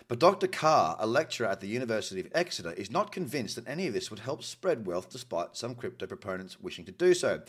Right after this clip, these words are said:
He said that while remote working could benefit the Southwest, the knock-on effect could be that jobs are then outsourced abroad. And he has a very good point here. A lot of this is about working from home,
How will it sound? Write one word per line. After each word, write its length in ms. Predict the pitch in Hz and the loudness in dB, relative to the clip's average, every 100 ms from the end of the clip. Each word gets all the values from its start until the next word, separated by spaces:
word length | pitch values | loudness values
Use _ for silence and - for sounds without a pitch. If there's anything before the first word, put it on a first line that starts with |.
| - - - - - | -16 -16 -18 -10 0
He 80 | |
said 140 | 180 254 | 4 6
that 60 | |
while 180 | 240 196 | 8 8
remote 260 | 175 165 165 | 10 8 6
working 300 | 151 165 165 | 6 6 4
could 200 | 127 120 | -2 0
benefit 400 | 139 180 180 - | 0 0 -2 -4
the 60 | |
Southwest, 640 | - 123 98 - 92 92 123 | -2 2 2 2 -2 -2 -4
the 60 | 139 | -2
knock-on 320 | 170 185 165 | 0 2 0
effect 380 | 117 117 117 - | 0 -4 -4 -2
could 260 | - 196 | 2 2
be 280 | 196 90 92 - _ | 4 0 0 -8 _
that 180 | - 92 | -10 -6
jobs 400 | - 143 160 127 - | 2 2 2 -4 0
are 280 | 113 107 110 87 | 4 4 2 -4
then 240 | 110 101 - | -2 -2 -2
outsourced 640 | 131 143 - 95 82 - - | 0 0 -4 -6 -6 -8 -10
abroad. 400 | 95 127 117 98 | -4 0 0 0
And 120 | 117 | -4
he 160 | 131 156 | -4 -4
has 320 | 151 160 151 | 2 2 2
a 160 | 139 131 | -2 -2
very 320 | 117 127 117 | 0 2 2
good 240 | 107 95 | -2 -8
point 340 | - 135 139 113 | -6 -4 -4 -6
here. 280 | 107 73 - - - - - | -6 -6 -8 -20 -20 -20 -8
A 40 | 120 | 0
lot 160 | 147 | 4
of 60 | 208 | 6
this 120 | 190 | 4
is 100 | 151 | 2
about 220 | 131 123 | 0 0
working 300 | 110 120 120 | 2 0 0
from 180 | 117 107 | -6 -10
home, 420 | 95 127 120 85 | -6 0 0 -2